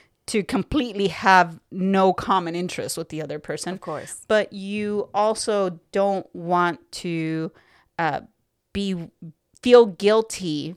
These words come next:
Speaker 1: for wanting to go read a book and lay on the beach by yourself for a couple hours.
Speaker 2: Right.
Speaker 1: You know what I mean? So
Speaker 2: Mm-hmm.
Speaker 1: there, the other person has to respect that space.
Speaker 2: And there's another thing that I've,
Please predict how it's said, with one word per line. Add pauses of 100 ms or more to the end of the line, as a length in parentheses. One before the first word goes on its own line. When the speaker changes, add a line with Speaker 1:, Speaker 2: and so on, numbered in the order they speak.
Speaker 1:
for
wanting
to (380)
go
read
a
book
and
lay
on
the
beach
by
yourself
for
a
couple (120)
hours. (240)
Speaker 2:
Right.
Speaker 1:
You
know
what
I
mean? (340)
So
Speaker 2:
Mm-hmm.
Speaker 1:
there, (420)
the
other
person
has
to
respect (580)
that
space. (760)
Speaker 2:
And (380)
there's
another
thing
that
I've,